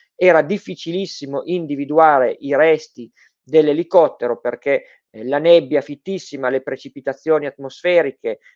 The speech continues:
pioggia che poi si è trasformata nel corso della notte addirittura in neve, eh, non, eh, rendevano possibili immediati soccorsi. In più, eh,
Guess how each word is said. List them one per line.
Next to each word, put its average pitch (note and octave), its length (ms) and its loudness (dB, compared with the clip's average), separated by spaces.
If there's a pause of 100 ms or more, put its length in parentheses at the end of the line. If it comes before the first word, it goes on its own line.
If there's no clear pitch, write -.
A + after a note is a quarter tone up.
(640)
pioggia D#3 560 4
che - 140 -10
poi E3+ 180 -2
si D3+ 100 -8
è C3+ 60 -4
trasformata C#3+ 640 -4
nel A#2+ 120 -10
corso D3 280 -4
della C3 180 -2
notte D3+ 320 -4
addirittura C3 480 -4
in C#3 160 -6
neve, D3+ 460 0 (400)
eh, C#3 240 -2
non, G3 400 0
eh, C#3+ 320 2
rendevano E3 440 0
possibili D#3+ 540 -8
immediati C#3+ 480 -4
soccorsi. C3 720 -4 (600)
In F#3+ 280 -4
più, F#3+ 440 4 (340)
eh, C3 800 2